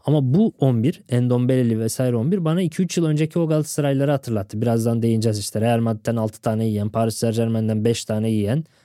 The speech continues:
tempo olarak ayak uyduramayan, yüz üç, yüz dört kilometre koşan, bu sefer gene yani şu hali bile yüz sekiz de o daha felaketti yani. Şampiyonlar Ligi temposunu kaldıramayan başta yani fizik kalite olarak orayı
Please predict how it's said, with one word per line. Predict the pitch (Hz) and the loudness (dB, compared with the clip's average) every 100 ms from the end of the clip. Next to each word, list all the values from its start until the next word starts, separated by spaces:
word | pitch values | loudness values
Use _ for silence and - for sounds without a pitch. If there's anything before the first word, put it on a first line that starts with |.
| _ | _
tempo | - 143 143 139 | 0 2 2 2
olarak | 127 123 120 - | 2 2 0 0
ayak | 127 139 | 0 2
uyduramayan, | 131 117 123 131 117 104 160 175 | 0 2 2 2 0 0 -2 -6
yüz | 123 123 143 | -6 0 2
üç, | 143 - | 0 0
yüz | 135 131 | 0 2
dört | 147 - | 0 0
kilometre | 135 131 123 | 0 0 0
koşan, | 139 127 - 117 151 _ - | -2 -2 0 -2 -4 _ -8
bu | 123 | -2
sefer | 113 123 131 | 0 0 0
gene | 120 131 147 | 2 2 4
yani | 123 117 | 2 0
şu | - 143 | 0 2
hali | 135 135 147 | 4 4 4
bile | 139 | 2
yüz | 127 | 0
sekiz | - 127 220 185 | -2 -2 0 2
de | 113 | 2
o | 104 117 | 2 2
daha | 113 120 | 2 2
felaketti | - 110 101 - 107 - | 2 0 0 -2 -6 -4
yani. | 101 95 127 208 _ - | -4 -2 -4 -4 _ -6
Şampiyonlar | - 143 151 165 190 | -2 0 0 2 2
Ligi | 156 160 | 0 0
temposunu | 175 175 143 147 143 | 0 0 -2 -2 0
kaldıramayan | 127 110 104 101 95 | 0 0 0 -2 -2
başta | 98 101 - 123 | -4 -4 -2 0
yani | 107 104 | 0 -2
fizik | 104 120 170 - | -2 -2 -2 0
kalite | 143 147 | -2 0
olarak | 143 127 156 | 0 0 0
orayı | 139 135 143 165 | 0 0 2 0